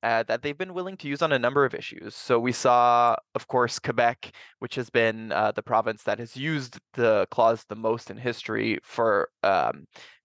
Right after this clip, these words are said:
cultural and linguistic reasons as well. But even in Ontario, with Doug Ford, who was willing to use it, um, there are signs that the, um,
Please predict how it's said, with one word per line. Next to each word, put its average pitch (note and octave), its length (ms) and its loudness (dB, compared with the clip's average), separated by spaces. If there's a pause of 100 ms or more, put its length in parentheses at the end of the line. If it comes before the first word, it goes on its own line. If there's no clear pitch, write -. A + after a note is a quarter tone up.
(100)
cultural C3+ 420 0
and A2+ 100 -8
linguistic A2 400 -10
reasons G#2 320 -18
as G#2 120 -20
well. A#2+ 300 2
But B2 180 -4
even D3+ 280 -6
in B2 80 -6
Ontario, C#3+ 680 2
with B2+ 160 -6
Doug G2 220 -6
Ford, C#3 320 0
who C3+ 60 -8
was C3 120 -8
willing B2 240 -6
to A#2 140 -12
use A#2 240 -2
it, A2+ 280 6 (380)
um, A2 460 2 (420)
there C3 140 4
are D#3+ 120 4
signs C#3 920 0
that A2+ 440 2 (320)
the, A#2 880 -2 (200)
um, G2+ 480 2